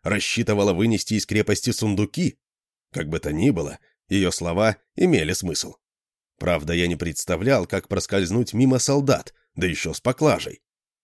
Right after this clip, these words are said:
И если мы поступим по плану МАП, в итоге я запросто могу оказаться в Кастере, где меня повесят за преступление, которого я не совершал. "Может, лучше выйти следом за Малкинами?" предположил я.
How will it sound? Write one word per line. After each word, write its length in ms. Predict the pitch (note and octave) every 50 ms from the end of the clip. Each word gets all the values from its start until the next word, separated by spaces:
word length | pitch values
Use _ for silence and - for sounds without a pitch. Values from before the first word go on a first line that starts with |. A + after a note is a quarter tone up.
| _ -
И 100 | - D#2
если 380 | D#3+ E3 F#2+ F#2 - - F2+
мы 140 | F2 F#2 F#2
поступим 480 | F#2+ F2 - - - G#2 E2 F2+ E2+ D#2
по 120 | D#2+ D#2
плану 340 | - - F#2+ F#2+ E2 D#2 D2+
МАП, 320 | D#2 G#2 A#2+ - - - - _ _ _ _ _ _
в 120 | - E2 G2+
итоге 280 | - B2 B2+ A2 A#2
я 120 | A#2+ A#2+ A2
запросто 520 | F2+ A2 B2+ C#3 - C3+ B2 - - C3+
могу 260 | B2+ A#2+ A2+ A2 A#2+
оказаться 520 | A#2 G2+ A2 G#2 G2 A#2+ A#2+ - - - -
в 100 | - -
Кастере, 600 | - D3 B2+ G2 - - - D#2+ C#2 C2+ - - _ _ _ _ -
где 180 | E3+ E3+ D#3+ D#3
меня 200 | D3 C3 B2 A#2
повесят 460 | - G2+ G#2 B2 A#2+ - A2 G2+ F#2
за 100 | G2+ F#2
преступление, 800 | - G2 F#2 - - F2 D#2+ - G#2+ A#2 A2+ A2+ A2+ A#2 A2 G2 - _ _ _ _
которого 380 | - - D#3+ - C#3+ C3+ A#2+ G#2
я 360 | F2+ E2+ D#2+ D#2+ D#2+ D2 - _ _ _ -
не 120 | C#3+ C#3+
совершал. 560 | A#2+ - C3+ A2+ F#2 - - - - - - _ _ _ _ _ _ _ _ _ _ _ _ _ _ _ _ _ _ _ -
"Может, 420 | F2+ F#2 F2+ E2+ F2+ F2 - - - -
лучше 380 | A2 A#2 B2 - - - A2 A2+
выйти 380 | G2 G2 C3+ C3 - - A2+
следом 420 | G2+ - - A2 A#2 G#2 G#2+ G2 G2
за 140 | - G2
Малкинами?" 600 | G#2 B2+ D#3+ F3+ - - G#2 E2 D2+ C2 A#1+ - _ _ _ _ _ _ _ _ _
предположил 540 | - E2+ E2+ - - E2 D#2+ D2+ - E2 D#2
я. 220 | D2+ C#2+ A#1+ -